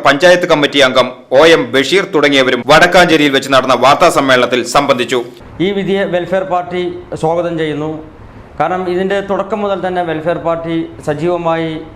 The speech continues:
Speaker 2: നീതിക്ക് വേണ്ടിയിട്ടുള്ള പോരാട്ടങ്ങളിൽ സജീവമായിട്ടുണ്ടായിരുന്നു. തുടക്കത്തിൽ തന്നെ ഈ കേസിനെ അട്ടിമറിക്കുന്നതിന് വേണ്ടി ഭരണകൂട സംവിധാനങ്ങൾ മുഴുവൻ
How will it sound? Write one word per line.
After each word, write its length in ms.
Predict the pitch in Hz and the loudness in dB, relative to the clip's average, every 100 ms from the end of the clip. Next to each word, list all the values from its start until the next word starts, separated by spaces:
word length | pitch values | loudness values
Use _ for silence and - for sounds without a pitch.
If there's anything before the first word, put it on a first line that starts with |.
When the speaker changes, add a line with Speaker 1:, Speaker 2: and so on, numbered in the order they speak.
| - - 156 | -20 -6 -4
Speaker 2:
നീതിക്ക് 340 | 175 190 190 | -2 -4 -4
വേണ്ടിയിട്ടുള്ള 320 | 180 175 165 165 | -4 -4 -6 -4
പോരാട്ടങ്ങളിൽ 500 | 151 156 156 156 151 147 | -4 -4 -4 -6 -6 -6
സജീവമായിട്ടുണ്ടായിരുന്നു. 880 | 139 160 156 151 143 135 135 135 156 156 - - - - | -4 -4 -4 -4 -4 -4 -4 -6 -8 -10 -18 -20 -8 -6
തുടക്കത്തിൽ 440 | 165 175 202 208 196 | -6 -6 -6 -4 -4
തന്നെ 200 | 190 196 196 196 180 | -4 -4 -4 -6 -8
ഈ 40 | 190 180 | -8 -4
കേസിനെ 400 | 175 175 190 190 180 | -6 -4 -6 -4 -6
അട്ടിമറിക്കുന്നതിന് 640 | - 190 180 175 175 175 170 | -6 -6 -6 -6 -4 -4 -4
വേണ്ടി 260 | 165 165 180 180 - - - | -4 -4 -4 -6 -14 -20 -8
ഭരണകൂട 380 | 143 170 190 185 185 | -4 -2 -2 -2 -4
സംവിധാനങ്ങൾ 640 | 175 170 175 175 175 170 170 - - 156 | -4 -2 -2 -2 -4 -4 -6 -10 -14 -6
മുഴുവൻ 260 | 160 202 | -2 -2